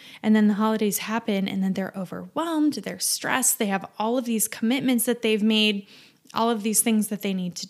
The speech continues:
do, all of these expectations they feel like they need to meet. And then they're burnt out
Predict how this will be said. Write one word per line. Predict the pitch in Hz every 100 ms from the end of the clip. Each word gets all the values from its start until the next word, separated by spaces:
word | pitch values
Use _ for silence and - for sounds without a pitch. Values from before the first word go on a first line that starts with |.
| -
do, | 277 285 277 269
all | 208
of | 202
these | 190 190
expectations | 170 - - 160 - - 247 - 240 220
they | 233
feel | 220 - 220
like | 214 208
they | 208
need | 196 185
to | - 185
meet. | 180 190 320 - - - - - _
And | 226 220 214
then | 208 208
they're | 202 185
burnt | 180 190 190 180
out | 180 180 185